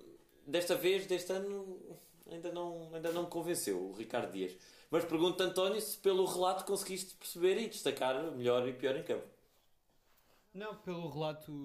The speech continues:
Speaker 2: eh, foi mais ou menos isso, um grande destaque para o Leandro Sanca. Curiosamente, aqui ao contrário do que tu, eh, referencias, Henrique, eh, bons indicadores disseram de, de Rafa Furto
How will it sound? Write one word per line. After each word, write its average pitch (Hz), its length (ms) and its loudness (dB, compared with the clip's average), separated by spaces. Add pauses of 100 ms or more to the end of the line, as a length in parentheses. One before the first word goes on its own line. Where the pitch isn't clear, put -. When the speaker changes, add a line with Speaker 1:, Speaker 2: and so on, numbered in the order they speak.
Speaker 2:
eh, 135 160 -2
foi 135 240 2
mais 123 240 0
ou 123 80 0
menos 123 200 -2
isso, 131 260 -4
um 127 80 -2
grande 127 220 4
destaque - 360 -2
para 127 140 2
o - 20 4
Leandro 123 320 0
Sanca. 139 420 -2 (640)
Curiosamente, 165 800 2 (240)
aqui 135 240 -4
ao 151 80 4
contrário 147 440 0
do 139 140 -4
que - 180 -20
tu, 139 520 -4 (240)
eh, - 60 -10
referencias, 127 880 0
Henrique, 117 640 -2 (540)
eh, 117 720 2 (880)
bons 143 400 4
indicadores 147 720 4
disseram 131 720 0
de, 120 240 -6
de 113 160 -10
Rafa 135 320 -2
Furto 175 380 2